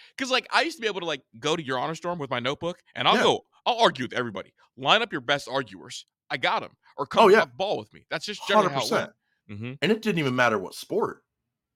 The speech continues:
Speaker 1: Any
Speaker 2: Like,
Speaker 1: sport.
Speaker 2: you know, we, we would talk college football just 'cause that was on, but, I mean, you were, you could do a-,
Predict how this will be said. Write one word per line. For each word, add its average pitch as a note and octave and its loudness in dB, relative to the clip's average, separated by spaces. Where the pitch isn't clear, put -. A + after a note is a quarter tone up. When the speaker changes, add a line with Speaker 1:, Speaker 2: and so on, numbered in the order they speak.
Speaker 1:
Any C3 -6
Speaker 2:
Like, C#3 6
Speaker 1:
sport. - -10
Speaker 2:
you D3+ -6
know, C#3 2
we, D#3 0
we D3+ -6
would E3+ -4
talk D3+ -4
college D3 0
football F#3+ 0
just C#3 -8
'cause C3+ -8
that B2+ -2
was G#2 -4
on, E3 -2
but, G2 -10
I - -10
mean, A#2 -8
you D#3+ -6
were, A#2+ -4
you C3 -10
could C#3 -8
do G#2 -6
a-, B2 -4